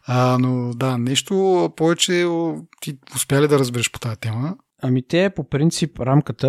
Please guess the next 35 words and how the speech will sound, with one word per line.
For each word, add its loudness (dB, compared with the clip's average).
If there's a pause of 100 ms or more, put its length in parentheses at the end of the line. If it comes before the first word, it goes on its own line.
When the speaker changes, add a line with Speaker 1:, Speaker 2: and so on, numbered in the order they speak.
Speaker 2:
е, 0
те 0
му 4
казват -2 (800)
стартова -2
площадка. -6
Та -2
идеята 2
е -2
следната. 0 (200)
И -12
предвид -2 (640)
възможностите 2
на -2
изкуствен -10
интелект -8
и -8
какво -2
може 4
да -6
направи -10
изкуствен -12
интелект, -12 (720)
всички -2
знаят, 2
откакто -6
се -12
появи -4
чат -4
Джи -6
Пи -14
Ти, 2 (460)
пише 2
дипломни 2
работи, 4